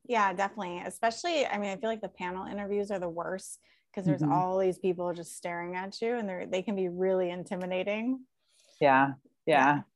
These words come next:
Speaker 1: Those are
Speaker 2: And
Speaker 1: rough.
Speaker 2: we do, uh, fortunately or unfortunately, that's, we do group interviews, but we're, because of the pandemic, doing everything virtually. So then you have this, like, added, um,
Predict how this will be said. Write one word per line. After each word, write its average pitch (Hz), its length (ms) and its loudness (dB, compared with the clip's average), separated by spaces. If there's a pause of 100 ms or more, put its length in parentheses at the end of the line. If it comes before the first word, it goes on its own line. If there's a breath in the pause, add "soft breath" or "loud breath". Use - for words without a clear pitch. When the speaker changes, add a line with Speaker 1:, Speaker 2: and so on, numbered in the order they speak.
(240 loud breath)
Speaker 1:
Those 202 200 -4
are - 80 -2
Speaker 2:
And 190 80 10
Speaker 1:
rough. 185 60 10
Speaker 2:
we 233 160 10
do, 185 520 10 (340)
uh, 165 100 2 (140)
fortunately 170 480 8
or 104 60 4
unfortunately, 165 540 2
that's, 151 420 2
we 165 120 2
do 147 200 -2
group 165 300 2
interviews, 185 500 4
but 170 220 0
we're, 165 340 4
because 165 400 0
of 151 100 2
the 151 100 -2
pandemic, 139 540 -2
doing 139 260 -4
everything 139 480 -2
virtually. 185 560 6
So 175 180 6
then 156 220 6
you 147 120 4
have 143 260 6
this, 135 220 0
like, 131 160 2 (140)
added, 139 540 6 (840)
um, 147 460 4